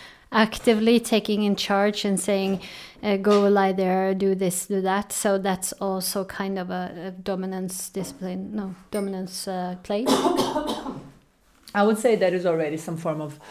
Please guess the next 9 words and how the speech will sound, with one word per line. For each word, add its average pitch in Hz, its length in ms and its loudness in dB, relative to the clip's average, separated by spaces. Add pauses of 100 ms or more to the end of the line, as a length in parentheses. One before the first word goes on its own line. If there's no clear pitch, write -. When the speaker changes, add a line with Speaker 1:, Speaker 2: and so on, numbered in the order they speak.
(340)
Speaker 2:
dominance 160 500 -2
and 160 80 -6
submission 156 460 -6
play. 330 400 -4
Speaker 1:
Yeah. 233 160 -2 (760)
Speaker 2:
Um, 170 680 0
I 160 120 2
would 165 180 0
say 156 600 2